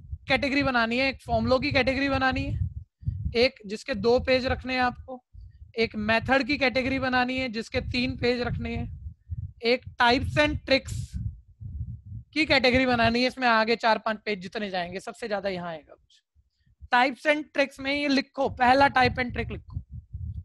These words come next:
numerator upon denominator जैसे का derivative करना हो।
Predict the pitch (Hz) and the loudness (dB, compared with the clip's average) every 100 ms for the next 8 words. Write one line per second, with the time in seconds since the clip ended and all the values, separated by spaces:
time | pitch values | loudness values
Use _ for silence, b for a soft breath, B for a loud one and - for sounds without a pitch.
0 | - - - - - - - 226 254 285 | -10 -10 -12 -12 -14 -12 -6 -4 4 4
1 | 302 302 285 294 294 269 277 277 277 262 | 6 4 6 2 0 0 2 2 2 2
2 | 262 240 240 269 247 233 233 240 226 190 | 2 0 0 2 4 2 0 -4 -6 -8
3 | 185 147 143 | -8 -12 -16